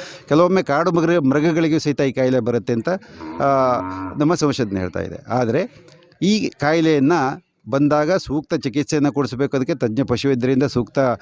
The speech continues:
ಜೀವ ನಿರೋಧಕ ಶ-, ಚಿಕಿತ್ಸೆಯನ್ನು ಮತ್ತು ನೋವು ನಿವಾರಕವನ್ನು ಕೊಡಬೇಕಾಗತ್ತೆ. ಮತ್ತು ಅದರ ಮೈಗೆ ಹಚ್ಚಲಿಕ್ಕೆ ಕೆಲವೊಂದು ಮುಲಾಮುಗಳು ಮತ್ತು ನೋವು ನಿವಾರಕಗಳು ಇತ್ಯಾದಿ ಇದ್ದಾವೆ. ಆದರೆ ಕೊನೆಗೆ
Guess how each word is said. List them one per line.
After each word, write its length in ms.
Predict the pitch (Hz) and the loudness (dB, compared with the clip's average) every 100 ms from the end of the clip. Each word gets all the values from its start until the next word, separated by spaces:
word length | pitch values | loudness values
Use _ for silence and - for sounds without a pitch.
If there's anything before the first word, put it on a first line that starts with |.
| - - 104 | -10 -12 0
ಜೀವ 140 | 120 | 2
ನಿರೋಧಕ 680 | 131 131 131 131 135 131 - _ _ - | 4 2 0 0 0 0 -2 _ _ -6
ಶ-, 400 | 117 127 123 117 | 0 2 2 0
ಚಿಕಿತ್ಸೆಯನ್ನು 600 | 131 127 123 143 131 170 | -2 -4 -2 0 2 2
ಮತ್ತು 280 | 185 127 180 | 2 0 2
ನೋವು 240 | 127 127 | 2 4
ನಿವಾರಕವನ್ನು 600 | 143 135 123 123 120 117 | 4 4 2 0 0 -2
ಕೊಡಬೇಕಾಗತ್ತೆ. 920 | 120 117 123 127 123 120 - - - - - | -2 0 0 0 0 0 -2 -4 -14 -8 -4
ಮತ್ತು 300 | 151 170 131 | 0 2 2
ಅದರ 260 | - 131 | 0 2
ಮೈಗೆ 320 | 131 135 170 | 4 4 4
ಹಚ್ಚಲಿಕ್ಕೆ 480 | 147 117 127 117 196 240 _ _ | 2 0 -4 -2 -6 -6 _ _
ಕೆಲವೊಂದು 520 | - 139 135 127 127 120 | -2 2 4 4 2 2
ಮುಲಾಮುಗಳು 720 | 123 143 143 131 127 175 233 _ | 2 2 2 2 0 -2 -6 _
ಮತ್ತು 340 | 135 123 202 262 _ _ _ _ 139 | -8 -2 -4 -4 _ _ _ _ 0
ನೋವು 200 | 160 170 | 4 6
ನಿವಾರಕಗಳು 500 | 151 131 117 113 117 | 4 2 0 0 0
ಇತ್ಯಾದಿ 440 | 110 135 135 175 - | 0 0 2 0 0
ಇದ್ದಾವೆ. 440 | 156 143 98 92 _ - | 2 2 2 -6 _ -4
ಆದರೆ 540 | 113 101 113 220 - _ _ _ _ | -2 0 -2 -4 -8 _ _ _ _
ಕೊನೆಗೆ 400 | - 160 190 123 | -2 0 2 0